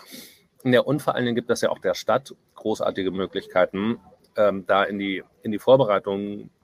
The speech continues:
zu gehen und jetzt langfristig auch damit zu arbeiten und Partnerschaften aufzubauen, Gelder einzuwerben und solche Sachen umzusetzen. Also das ist tatsächlich schon eine sehr, sehr vorteilhafte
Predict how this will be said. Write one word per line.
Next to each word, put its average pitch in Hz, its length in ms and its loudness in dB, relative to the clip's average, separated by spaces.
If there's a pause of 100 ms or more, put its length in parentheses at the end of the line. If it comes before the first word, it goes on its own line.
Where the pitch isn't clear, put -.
(140)
zu - 180 -12
gehen 107 200 -2
und 110 120 -4
jetzt 101 180 -6
langfristig 98 600 -4
auch - 100 -10
damit 98 240 -2
zu - 100 -4
arbeiten 107 680 2 (760)
und 110 340 -4
Partnerschaften 110 600 0
aufzubauen, 98 760 -2 (680)
Gelder 107 380 4
einzuwerben 92 720 -2
und 90 100 -10
solche 85 180 -8
Sachen 85 300 -10
umzusetzen. 80 540 -12
Also 92 280 2 (720)
das 101 280 4
ist - 140 -4
tatsächlich 104 480 -2
schon 98 720 -4
eine 95 140 -8
sehr, 101 180 4
sehr 92 160 -4
vorteilhafte 87 960 0